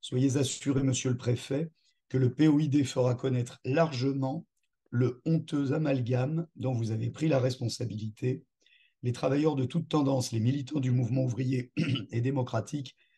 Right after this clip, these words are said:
savent ce qu'est la politique du P O I D et condamneront votre honteux arrêté du dix novembre. Bien évidemment, le P O I D se réserve de donner à cette affaire les suites judiciaires qu'elle appelle.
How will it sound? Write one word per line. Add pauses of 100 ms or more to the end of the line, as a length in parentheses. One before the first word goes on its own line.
(160)
savent
ce
qu'est
la
politique
du
P
O
I
D (360)
et
condamneront
votre
honteux
arrêté
du
dix
novembre. (720)
Bien
évidemment, (420)
le
P
O
I
D (200)
se
réserve
de
donner
à
cette
affaire
les
suites
judiciaires
qu'elle
appelle.